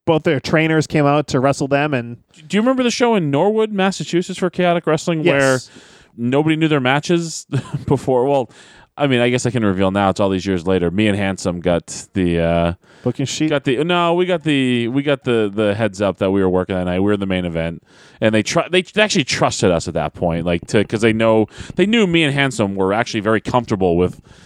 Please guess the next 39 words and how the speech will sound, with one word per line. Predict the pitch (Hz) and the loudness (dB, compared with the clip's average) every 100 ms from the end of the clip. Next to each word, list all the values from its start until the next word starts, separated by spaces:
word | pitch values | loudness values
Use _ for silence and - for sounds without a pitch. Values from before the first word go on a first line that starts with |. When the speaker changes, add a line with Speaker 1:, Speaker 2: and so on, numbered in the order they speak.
| - - _ | -20 -20 _
Speaker 2:
calling | - 123 104 98 | 0 2 0 -2
things | 101 98 90 | -4 -4 -6
in | |
the | 87 | -2
ring. | 90 92 80 82 | 0 0 -4 -8
So | - 92 85 82 87 123 | -2 2 2 2 -4 -12
they, | - 95 85 | -4 -2 -2
they | - 95 | -4 -2
told | - 104 90 | 0 2 2
us, | 87 | 0
like, | 90 | -4
"Hey, | 101 101 85 | 0 0 0
you | 90 | -2
know, | 85 78 80 - _ _ _ 101 | -4 -4 -8 -14 _ _ _ -6
if | |
you | 101 | 0
guys | 101 87 | 0 2
wanna | 101 98 | 2 0
put | - 85 | 0 -2
a | |
couple | 87 82 82 | -2 -4 -6
things | 80 78 | -6 -6
together, | 85 80 73 | -4 -2 -4
you | 76 | -6
can, | - 95 76 76 | -4 -4 -2 -2
but | 78 76 - 110 117 - | -2 -2 -4 -18 -20 -6
just | 92 - | -6 -4
give | 95 | 0
you | 87 | 0
a | |
heads | 90 80 | 0 0
up, | 92 78 | 2 2
you're | 85 | 0
gonna | 87 85 | -2 0
be | 80 | -2
the | 82 | -2
main | 80 | -4
event." | 76 87 82 78 | -4 -2 -2 -4
So, | - 87 78 80 | -4 -2 -2 -4